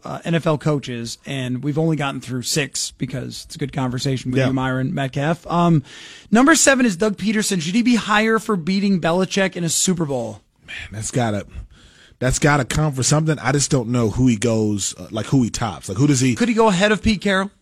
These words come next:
Speaker 1: for not running Marshawn?
Speaker 2: Uh, if that's his only mistake, you know. I, I feel like Pete
Speaker 1: I can't
Speaker 2: Carroll,
Speaker 1: let it go.
Speaker 2: honestly, if you look at how they ran the ball and what Russell Wilson did, and that the talk was, "It's over."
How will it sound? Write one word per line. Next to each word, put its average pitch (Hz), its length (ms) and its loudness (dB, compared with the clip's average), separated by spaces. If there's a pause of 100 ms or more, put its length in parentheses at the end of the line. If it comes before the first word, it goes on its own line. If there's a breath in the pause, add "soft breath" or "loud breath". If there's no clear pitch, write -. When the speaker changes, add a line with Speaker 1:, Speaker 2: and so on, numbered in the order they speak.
(180)
Speaker 1:
for - 180 0
not 170 220 2
running 180 240 2
Marshawn? 170 420 2 (240)
Speaker 2:
Uh, 127 540 0 (1000 loud breath)
if 117 120 -8
that's 143 220 4
his 143 120 4
only 139 200 4
mistake, 107 480 0 (200)
you 135 120 2
know. 117 300 0 (360 loud breath)
I, 151 140 -2
I 196 80 4
feel 269 140 0
like 233 180 2
Pete 208 80 4
Speaker 1:
I 185 40 2
can't 196 200 4
Speaker 2:
Carroll, 180 80 0
Speaker 1:
let 175 100 4
it 165 60 2
go. - 20 0
Speaker 2:
honestly, 165 540 2 (960 soft breath)
if 135 300 -6
you 139 120 4
look 160 220 4
at 165 100 2
how 127 280 0
they 143 140 2
ran 131 220 0
the 123 60 0
ball 113 380 0
and 104 180 -6
what 113 140 -4
Russell 117 300 -2
Wilson 110 300 -4
did, 101 400 -4 (680)
and 117 120 0
that 110 140 0
the 117 60 -2
talk 127 380 0
was, 110 220 -2
"It's 101 200 -6
over." 101 480 -4